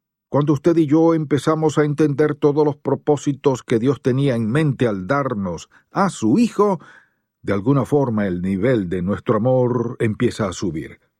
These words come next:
El título de este mensaje es, "El propósito de la venida de Cristo", y quisiera que busquemos, por favor,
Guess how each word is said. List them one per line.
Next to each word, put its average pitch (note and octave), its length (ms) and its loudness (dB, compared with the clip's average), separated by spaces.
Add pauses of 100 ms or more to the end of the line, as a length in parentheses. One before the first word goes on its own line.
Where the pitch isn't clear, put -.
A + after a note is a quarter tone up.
(480)
El D#3+ 180 2
título G#3 420 2
de F3+ 80 0
este D#3 180 -2
mensaje A#2 640 0
es, F2 180 -6 (640)
"El D#3 240 0
propósito F#3 920 0
de D#3 120 2
la C#3 80 0
venida D#3 360 0
de D3 140 -2
Cristo", F3 500 0
y F2+ 100 -6
quisiera C3+ 440 0
que G#2+ 140 -2
busquemos, G2 500 -2
por D3+ 240 0
favor, D3 540 0